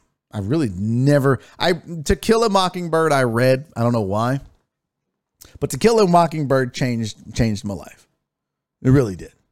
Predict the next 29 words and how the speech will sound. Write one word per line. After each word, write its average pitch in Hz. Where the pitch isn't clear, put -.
Other 208
than 202
that, 220
though, 277
I 160
don't 151
know. -
Uh, 165
did 156
I 165
read 170
The 170
Da 151
Vinci 139
Code? 92
Actually, 180
you 196
know 165
what? 180
I 170
didn't 147
read 120
The 101
Da 85
Vinci 80
Code. -
Good 175
job, 165
Donna. 92